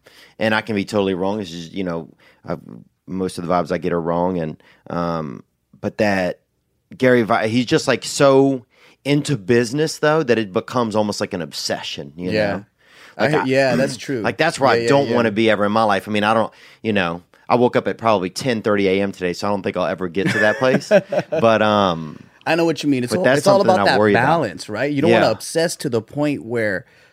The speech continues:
Speaker 2: your relationships suffer.
Speaker 1: When
Speaker 2: And
Speaker 1: you're
Speaker 2: all
Speaker 1: just
Speaker 2: these other
Speaker 1: greedy, where you have,
Speaker 2: things.
Speaker 1: like, yeah, if your family
Speaker 2: Right.
Speaker 1: has, like, a hundred million dollars, like,
Speaker 2: Yeah. <laughs>
Speaker 1: what does that even mean? You
Speaker 2: I,
Speaker 1: know?
Speaker 2: I kinda get it because I have friends like him.
Speaker 1: Right.
Speaker 2: And the,
Speaker 1: Oh, do
Speaker 2: the
Speaker 1: you
Speaker 2: way,
Speaker 1: really?
Speaker 2: yeah, the way they see business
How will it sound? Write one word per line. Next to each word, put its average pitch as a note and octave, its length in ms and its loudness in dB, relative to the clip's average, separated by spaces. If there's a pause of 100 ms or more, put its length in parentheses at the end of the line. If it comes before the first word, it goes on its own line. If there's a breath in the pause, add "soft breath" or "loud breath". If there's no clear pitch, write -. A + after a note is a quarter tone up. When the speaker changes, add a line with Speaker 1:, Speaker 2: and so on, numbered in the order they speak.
(280 soft breath)
Speaker 2:
your A#2 240 -2
relationships B2 840 -4
suffer. - 640 -10 (380 soft breath)
Speaker 1:
When E3 180 4
Speaker 2:
And D#3+ 120 6
Speaker 1:
you're D3+ 100 6
Speaker 2:
all D#3 60 6
Speaker 1:
just D3+ 40 -2
Speaker 2:
these C#3 80 4
other B2 80 6 (120)
Speaker 1:
greedy, F3+ 100 6
where B2 80 6
you C#3+ 180 8
have, D#3 120 4
Speaker 2:
things. A#2 60 -4
Speaker 1:
like, C3 200 0
yeah, F3+ 100 6
if A#2 40 4
your C3+ 100 4
family F3 280 6
Speaker 2:
Right. D3+ 60 4
Speaker 1:
has, C#3+ 100 0
like, C#3 100 2
a A2 80 -2
hundred C#3 460 -2
million A2+ 560 2
dollars, G#2 520 -2
like, G2 220 0 (400)
Speaker 2:
Yeah. F#3+ 300 -2
<laughs> - 20 -2
Speaker 1:
what C#3 140 0
does F3+ 100 0
that A#2+ 140 0
even F2+ 320 -2
mean? A#2 380 -4 (280 soft breath)
You - 60 -2
Speaker 2:
I, G3 100 4
Speaker 1:
know? F#3+ 380 -6 (160)
Speaker 2:
I F3+ 80 0
kinda B3+ 280 0
get F3+ 220 4
it E3+ 80 -4
because C#3+ 280 -4
I A#2 60 0
have C3 220 -2
friends F#2 320 -14
like - 220 -20
him. E2+ 120 -16
Speaker 1:
Right. F2 320 0 (240 soft breath)
Speaker 2:
And C3 160 0
the, D3 100 6
Speaker 1:
Oh, A#2+ 60 4
do A#2+ 120 4
Speaker 2:
the C3+ 80 8
Speaker 1:
you C3+ 60 8
Speaker 2:
way, A2+ 60 8
Speaker 1:
really? D3+ 280 4
Speaker 2:
yeah, C#3+ 320 -4
the C3+ 100 0
way E3+ 160 4
they G3 100 0
see F3 280 -6
business B2 720 -4